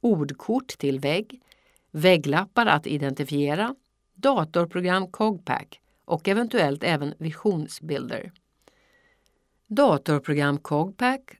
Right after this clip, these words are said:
och eventuellt även Vision Builder. Dator och bildskärm. Irest. Redalizer.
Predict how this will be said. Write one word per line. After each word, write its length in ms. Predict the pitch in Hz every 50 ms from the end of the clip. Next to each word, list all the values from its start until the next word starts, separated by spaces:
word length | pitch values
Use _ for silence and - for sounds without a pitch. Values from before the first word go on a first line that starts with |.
| _ _
och 240 | - 226 254 254 - -
eventuellt 600 | 254 254 262 254 254 254 226 165 151 147 147 156 -
även 400 | - 180 156 135 143 139 147 - -
Vision 480 | - 160 170 180 160 - - 147 139 139
Builder. 540 | 139 139 - - 151 - - - - 180 - _ _ _ _ _ _ _ _ _ _ _ _
Dator 680 | 160 147 - 180 175 156 139 131 _ - 247 277 277
och 200 | - 202 185 190
bildskärm. 920 | 202 269 233 156 131 - - - - 190 175 143 - - - 156 160 160 - _ _ _ _ _ _ _ _ _ _ _ _
Irest. 760 | - 175 185 196 180 151 - - - - - - - - - _ _ _ _ _ _ _
Redalizer. 840 | 175 185 214 208 185 170 147 139 - - 123 127 - - - -